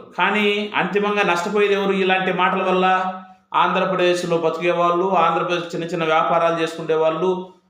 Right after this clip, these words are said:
కొంచెం అంతో ఇంతో మనసాక్షి ఉన్నటువంటి వాళ్ళు, వాళ్ళు ఇబ్బంది పడతారు. అంటే ఇక్కడ ఇంకోటి కూడా మనం చెప్పుకోవాలి అండి, రౌతును బట్టే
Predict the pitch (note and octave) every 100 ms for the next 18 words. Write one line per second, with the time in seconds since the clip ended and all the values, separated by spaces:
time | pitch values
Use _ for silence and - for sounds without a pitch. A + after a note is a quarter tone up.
0 | _ - D3+ D#3+ D3+ D3+ F3 F3 E3+ E3
1 | B2 - - - _ _ _ _ _ _
2 | _ _ C3+ F3 F3+ F3+ F3+ E3 E3 D#3+
3 | D#3+ D#3 D3+ F3+ F#3 F#3 - - _ _
4 | - G#3 A3+ A3+ A3+ A3+ F#3 F3 C#3+ A#2
5 | - - _ _ _ _ _ - C#3+ A3
6 | F#3 E3 D3+ G3+ G#3 A3+ A3 F3+ F3 F3
7 | G3 E3 D3 B2+ A2 - - _ _ _
8 | _ _ _ _ _ _ _ _ _ -
9 | A#2+ F#3 G3+ G3+ F#3+ F#3+